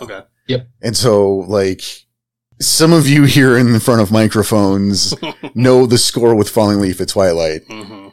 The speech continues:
Speaker 3: So I'm leaning into that trope, and so is he, and that's as far as I can say, and you'll learn more about him as you go.
Speaker 1: That's fair. Then, a question for the pack.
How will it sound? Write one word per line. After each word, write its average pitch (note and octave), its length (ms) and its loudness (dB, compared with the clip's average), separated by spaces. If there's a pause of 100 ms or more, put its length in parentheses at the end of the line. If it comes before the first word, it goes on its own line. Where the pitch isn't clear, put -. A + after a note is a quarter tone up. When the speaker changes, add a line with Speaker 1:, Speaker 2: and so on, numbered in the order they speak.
Speaker 3:
So F2+ 600 -2 (320)
I'm D3+ 220 2
leaning D3 220 4
into B2 200 4
that A2 160 2
trope, G#2 320 -2
and F#2 140 -2
so F2+ 240 -2
is F2 120 -6
he, E2+ 300 -8
and E2+ 100 -10
that's E2 200 -8
as F2 100 -6
far F2 200 -4
as F2+ 120 -6
I F2+ 80 -4
can F2+ 180 -10
say, E2+ 300 -6
and F2 100 -12
you'll E2+ 140 -12
learn F2+ 180 -8
more E2+ 200 -8
about E2+ 240 -12
him F#2+ 100 -16
as F#2 140 -12
you F2+ 80 -14
go. F#2+ 320 -18 (100)
Speaker 1:
That's B2+ 240 -14
fair. G2 260 -20 (500)
Then, C#3 460 -6 (580)
a D3 60 -10
question - 420 -12
for - 100 -18
the G2 100 -14
pack. C#3 520 -6